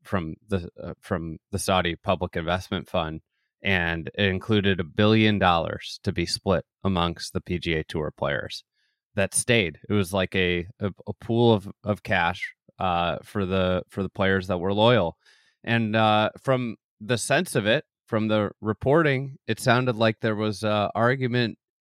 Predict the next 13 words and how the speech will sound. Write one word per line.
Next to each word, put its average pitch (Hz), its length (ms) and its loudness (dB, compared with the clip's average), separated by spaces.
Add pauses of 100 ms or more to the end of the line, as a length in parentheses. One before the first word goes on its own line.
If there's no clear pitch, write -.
division 117 640 0 (300)
about 104 280 2
how 117 460 4 (320)
that 104 200 0
money 104 280 0
should 95 200 -6
be 90 120 -6
split, - 420 0 (440)
with 120 280 0
Patrick 117 340 -2
Cantlay, 107 460 0
who's 104 240 -2
been, 98 400 -4